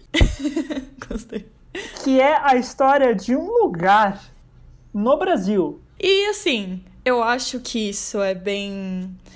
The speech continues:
Speaker 1: cabe bem ao décimo episódio, porque o nosso pr-, primeiro episódio a gente fez sobre o quê? Aliens no Brasil.
Speaker 2: Aliens no Brasil. Agora a gente tá falando sobre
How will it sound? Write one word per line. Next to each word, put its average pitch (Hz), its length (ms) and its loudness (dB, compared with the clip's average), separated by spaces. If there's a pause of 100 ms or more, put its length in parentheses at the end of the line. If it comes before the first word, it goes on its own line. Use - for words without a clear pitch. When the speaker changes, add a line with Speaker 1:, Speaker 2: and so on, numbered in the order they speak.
(320)
Speaker 1:
cabe 277 240 2
bem 233 180 2
ao 233 100 -2
décimo 240 300 -2
episódio, 277 500 -2
porque 427 260 -2
o 349 40 -2
nosso 285 240 -2
pr-, 240 120 -8
primeiro 254 300 0
episódio 254 340 -2
a 269 40 -6
gente 277 140 -6
fez 285 140 -4
sobre 285 180 -4
o - 40 -8
quê? 196 340 -4
Aliens 175 300 -4
no 233 100 -2
Brasil. 294 540 -4 (100)
Speaker 2:
Aliens 190 460 2
no 214 60 -4
Brasil. 277 320 2
Agora 175 220 0
a 180 40 0
gente 185 100 -4
tá 196 120 -2
falando 190 280 -4
sobre 254 260 -2